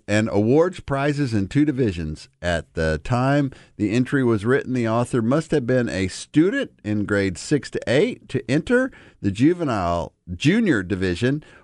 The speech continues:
or grades nine to twelve to enter the senior division. All entries must have been written in twenty eighteen.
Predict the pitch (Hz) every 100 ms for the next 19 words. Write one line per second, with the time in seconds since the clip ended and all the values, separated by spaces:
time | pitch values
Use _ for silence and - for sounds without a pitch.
0 | - 117 113 123 120 107 120 143 151 135
1 | 143 127 123 117 113 95 - 160 196 165
2 | 107 95 85 92 78 101 117 117 113 95
3 | 110 170 - 180 180 139 123 117 131 -
4 | - 110 104 - 107 104 - 87 90 -
5 | 98 82 71